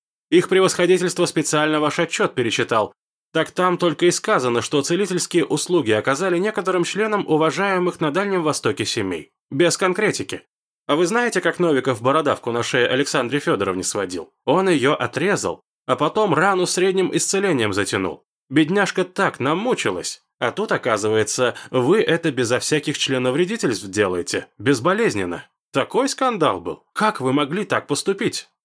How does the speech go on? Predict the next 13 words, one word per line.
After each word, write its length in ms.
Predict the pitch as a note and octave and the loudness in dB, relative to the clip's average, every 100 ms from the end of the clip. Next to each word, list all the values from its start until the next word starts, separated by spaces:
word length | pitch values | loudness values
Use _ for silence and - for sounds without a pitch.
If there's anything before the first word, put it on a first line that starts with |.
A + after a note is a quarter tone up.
| _ | _
Вот 260 | - C3+ D3+ | -2 0 0
что 260 | - A#3 | -2 0
на 100 | F3+ | 0
такое 340 | G#2+ G2+ G#2+ F2+ | -2 -2 -2 -4
сказать 420 | - C3+ A2 E2 | -2 -2 -2 -4
можно? 440 | F2+ D#2+ E2 D2+ - _ _ _ _ | -6 -8 -10 -14 -18 _ _ _ _
При 120 | C3+ | 0
этом 240 | C3 B2+ | 2 0
возмущение 580 | B2 B2 B2+ - B2+ B2 | 0 0 0 0 0 0
Натальи 440 | B2 A#2+ B2 A#2+ A2+ | 0 0 0 2 0
Юрьевны 600 | A2 C#3+ D#3 D3 D3 - _ - | 2 0 0 0 -2 -2 _ -4
абсолютно 560 | D3+ - E3+ G3 F#3+ | -2 0 0 0 0
искренне. 680 | E3+ - - - F#2 D#2+ - | 0 -2 -6 -6 -8 -8 -14